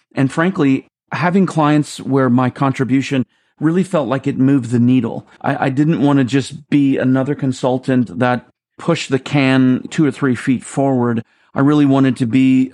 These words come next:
a participant that really helped and was, as a, was a real solution-oriented contributor.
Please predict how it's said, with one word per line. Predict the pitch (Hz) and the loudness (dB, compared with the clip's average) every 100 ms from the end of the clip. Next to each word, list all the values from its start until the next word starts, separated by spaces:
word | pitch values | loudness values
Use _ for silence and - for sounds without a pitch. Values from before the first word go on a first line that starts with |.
| - | -8
a | 120 | -8
participant | - 135 160 139 160 143 123 113 | -6 -4 -2 -2 -2 0 0 0
that | 123 87 | -2 -2
really | 156 220 202 131 | 0 2 2 2
helped | 107 160 - - _ _ _ - | 0 -2 -4 -10 _ _ _ -2
and | 135 | 2
was, | 131 117 | 2 0
as | - 131 | -2 -2
a, | 139 | -2
was | 131 135 135 | -2 -2 -2
a | - | -2
real | 139 160 165 139 | 0 0 0 -2
solution-oriented | - 147 139 160 - 139 - 131 139 135 123 - 123 110 101 - | -4 -2 0 -2 -2 -2 0 2 4 4 2 0 -2 -2 -8 -10
contributor. | - 131 185 139 131 64 73 | -4 -2 0 0 0 -2 -6